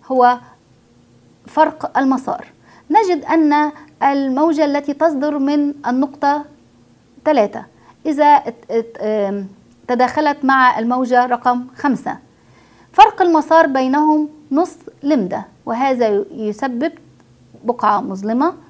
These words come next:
أو هدب مظلم، أي تداخل هدام.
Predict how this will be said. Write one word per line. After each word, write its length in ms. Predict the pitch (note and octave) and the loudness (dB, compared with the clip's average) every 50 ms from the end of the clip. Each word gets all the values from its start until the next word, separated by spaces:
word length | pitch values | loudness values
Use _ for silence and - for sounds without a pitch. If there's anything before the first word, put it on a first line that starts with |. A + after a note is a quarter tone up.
| _ _ _ _ _ _ _ _ _ - | _ _ _ _ _ _ _ _ _ -12
أو 100 | F#3+ F#3 - - | -12 -8 -4 -2
هدب 260 | B3+ B3 G#3 G#3+ A#3+ - - | -2 -2 -2 -4 -12 -14 -12
مظلم، 440 | B3+ G#3 A3 A#3+ A#3 A3+ B3+ D4 F4+ G4 - - - - _ _ - - | -10 -8 -6 -6 -4 -2 0 0 0 -2 -4 -12 -20 -20 _ _ -8 -6
أي 120 | B3+ A#3 | -4 -4
تداخل 580 | A#3 - G#3+ G#3 A3+ B3 B3 - - B3+ B3 B3 - - | -4 -4 -4 -2 -2 -2 -2 -2 -2 -2 -2 -4 -8 -8
هدام. 400 | - D4 C4 A3 - - - | -6 -4 -4 -4 -4 -4 -6